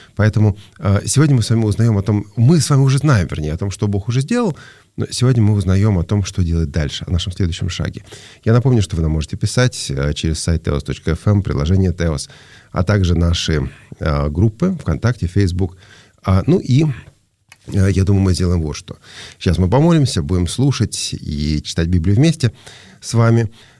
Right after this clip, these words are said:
Вот, и потом, м, после уже этой предзаписанной части мы с вами поговорим, почитаем ваши комментарии, потому что я предполагаю, что вопросов сегодня будет много.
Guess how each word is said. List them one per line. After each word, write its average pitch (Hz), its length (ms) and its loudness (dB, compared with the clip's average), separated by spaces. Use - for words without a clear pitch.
Вот, 117 420 2
и 160 240 0
потом, 113 720 0
м, 82 180 -4
после 85 640 -2
уже 95 200 4
этой 85 160 -2
предзаписанной 92 540 -2
части 190 320 0
мы 101 100 2
с - 80 -6
вами 85 140 0
поговорим, 87 460 0
почитаем 85 340 -4
ваши 69 180 -4
комментарии, 90 560 0
потому 85 340 0
что 113 160 -2
я 92 140 2
предполагаю, 95 480 0
что - 140 -4
вопросов 87 420 -2
сегодня 85 260 -2
будет 78 220 -2
много. 78 440 -2